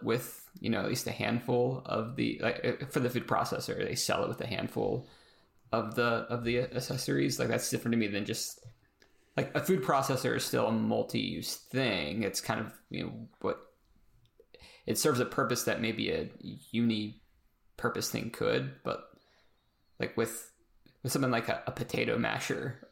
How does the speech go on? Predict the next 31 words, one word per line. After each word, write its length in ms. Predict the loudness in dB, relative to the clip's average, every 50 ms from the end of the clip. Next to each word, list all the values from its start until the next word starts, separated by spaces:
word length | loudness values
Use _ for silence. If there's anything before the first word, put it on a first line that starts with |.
| _
or 640 | -4 -2 0 2 2 2 0 0 -2 -2 -4 -6 -12 -18 _ _ _ _ _ _ _ -4 -2
a, 280 | 0 0 2 0 -2 -2 -2
a 120 | 0 0 0
lemon 560 | 2 2 2 2 2 2 0 0 -2 -4 -6 -8 -8
lime 500 | -2 0 0 2 2 0 0 -2 -2 -4
juicer, 580 | -4 -4 -4 -4 -4 -4 -4 -4 -4 -4 -6 -8 -12 _ -20 -20 -20 -16 _ -6
like, 240 | -6 -6 -6 -2 0
those 280 | 2 4 4 4 4
are 100 | 4 2
things 360 | 2 2 0 0 0 0 0 0
that 140 | 0 0
are, 280 | 0 0 -2 -4 -4 -6 -10 -16 -20 -20 -20 -20 _ _ _ _ _ _ _ _ _ _ _ _ _ -18 -18 -18 -18 -20 -8 _
they 100 | 0 2 2
exist 520 | 2 2 2 2 2 2 2 2 2 2
just 240 | 2 2 2 2 0
for 300 | -2 0 2 2 2 2
the 160 | 0 -2 -4
purposes 540 | -2 2 2 2 2 2 0 0 0 0 2
that, 260 | 0 0 -2 -2 -2 -2
that 120 | 0 0
their 120 | 0 -2
name's 320 | -2 0 0 0 0 0 -2
in. 120 | -2 -2 -4
And 220 | -4 -6 -6 -8 -10 -14 -20 -20 -20 _ -2
to 100 | 0 2
me, 200 | 4 4 4 4
like, 180 | 4 4 2
it 140 | 2 0 0
feels 300 | 2 2 2 2 2 2
a 60 | 0
bit 460 | 0 2 2 2 2 2 -2 -10 -20